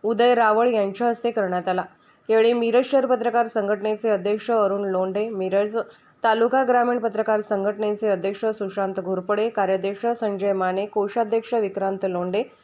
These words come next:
उपाध्यक्ष आयुब जमादार, मल्हारी ओमासे, सूरज म्हेत्रे, बाळासाहेब गुरव, संकेतराज बने, विनायक बने, संतोष पवार, कैलास राजपूत, कुलदीप माने, जिल्हा वृत्तवाहिनी पत्रकार संघाचे रवींद्र कांबळे,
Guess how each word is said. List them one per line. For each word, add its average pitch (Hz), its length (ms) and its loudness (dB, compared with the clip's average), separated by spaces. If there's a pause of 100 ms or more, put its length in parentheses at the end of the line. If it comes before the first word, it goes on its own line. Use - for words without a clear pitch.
(300)
उपाध्यक्ष 254 560 2
आयुब 220 300 4
जमादार, 196 500 0
मल्हारी 214 480 0
ओमासे, 208 580 0 (300)
सूरज 254 420 4
म्हेत्रे, 226 420 2
बाळासाहेब 202 560 0
गुरव, 202 240 0
संकेतराज 196 680 -2
बने, 190 440 -2 (300)
विनायक 233 440 2
बने, 240 300 2
संतोष 208 380 -4
पवार, 208 380 0
कैलास 202 420 -4
राजपूत, 196 380 -6 (100)
कुलदीप 214 400 -2
माने, 220 280 0
जिल्हा 202 340 -2
वृत्तवाहिनी 220 600 0
पत्रकार 196 440 -2
संघाचे 190 520 -2
रवींद्र 202 380 -2
कांबळे, 220 400 0